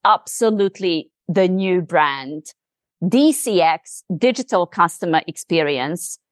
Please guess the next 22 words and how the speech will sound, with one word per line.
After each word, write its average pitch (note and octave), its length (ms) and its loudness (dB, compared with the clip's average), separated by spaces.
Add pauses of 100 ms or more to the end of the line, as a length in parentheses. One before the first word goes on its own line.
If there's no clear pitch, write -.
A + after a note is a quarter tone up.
(380)
it's F#3 220 0
how G#3+ 240 4
your A3 180 0
customers F3 680 -2
interact F3 600 -2
with D#3+ 180 -2
you D3+ 340 0 (320)
digitally. D#3 760 -2
And F#3+ 180 2
you F#3+ 120 4
want F3+ 440 2
to G#3+ 160 -4 (200)
make D#3+ 320 -2
that D3+ 220 2 (280)
incredibly F#3+ 720 0
simple, D3 640 -4 (220)
very F3 500 0
intuitive, D3+ 880 -2 (560)
data-driven, D#3+ 1120 0 (720)
and A3 160 2
just - 300 0
befitting F#3+ 760 0